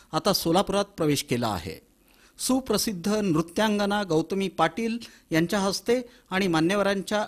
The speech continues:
उपस्थितीत नुकताच या हॉटेलचा शुभारंभ अत्यंत उत्साहात करण्यात आला. स्पेशल चिकन दम बिर्याणीसह नॉनव्हेज आणि व्हेजमधील अत्यंत चवदार आणि खमंग डिशेस या ठिकाणी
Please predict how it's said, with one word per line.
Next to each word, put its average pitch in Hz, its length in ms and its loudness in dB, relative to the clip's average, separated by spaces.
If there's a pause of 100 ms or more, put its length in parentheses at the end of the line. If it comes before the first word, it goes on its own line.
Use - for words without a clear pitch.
(140)
उपस्थितीत 180 640 -2 (320)
नुकताच 208 600 0 (280)
या 175 100 2
हॉटेलचा 180 540 -2
शुभारंभ 175 500 0 (340)
अत्यंत 185 420 -2
उत्साहात 175 500 0 (120)
करण्यात 123 320 -2
आला. 101 240 -4 (420)
स्पेशल 214 500 2 (120)
चिकन 233 400 0
दम 190 260 2
बिर्याणीसह 214 760 2 (600)
नॉनव्हेज 170 480 2 (120)
आणि 175 180 2
व्हेजमधील 202 600 0 (360)
अत्यंत 226 500 0
चवदार 185 480 2
आणि 202 200 2 (120)
खमंग 220 360 0
डिशेस 180 560 0 (540)
या 185 100 4
ठिकाणी 190 440 0